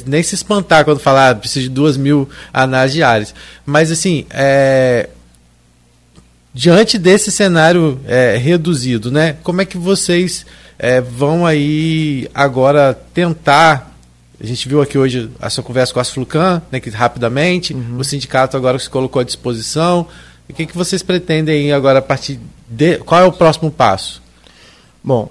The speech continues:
Speaker 2: é, buscar novas, novas tecnologias, a gente tentar elaborar, a gente vai, vai botar a cachola pra funcionar de novo. Vamos pensar novas ideias que a gente possa fazer, né?
Speaker 1: Uhum.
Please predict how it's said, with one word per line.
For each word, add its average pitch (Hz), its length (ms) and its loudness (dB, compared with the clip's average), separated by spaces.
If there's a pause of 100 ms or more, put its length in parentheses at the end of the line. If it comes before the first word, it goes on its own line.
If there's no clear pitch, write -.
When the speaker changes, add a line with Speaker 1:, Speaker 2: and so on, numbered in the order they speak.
Speaker 2:
é, 123 320 2 (460)
buscar 175 640 0
novas, 135 560 -4
novas 123 300 -4
tecnologias, 123 800 -4
a 117 40 -16
gente 113 180 -14 (140)
tentar 120 460 -6
elaborar, 147 680 2 (260)
a 113 40 -16
gente 113 140 -14
vai, 139 120 -2 (280)
vai 135 180 -2
botar 180 320 0
a 180 40 -2
cachola 175 320 -2
pra 180 120 -6
funcionar 175 240 -2
de 190 60 2
novo. 131 340 -2 (200)
Vamos 135 220 -6
pensar 156 540 2
novas 147 320 0
ideias 131 420 0
que - 60 -8
a 139 40 -6
gente 135 100 -10
possa 131 260 -4
fazer, 120 520 -4
né? 131 240 -8
Speaker 1:
Uhum. 101 300 -8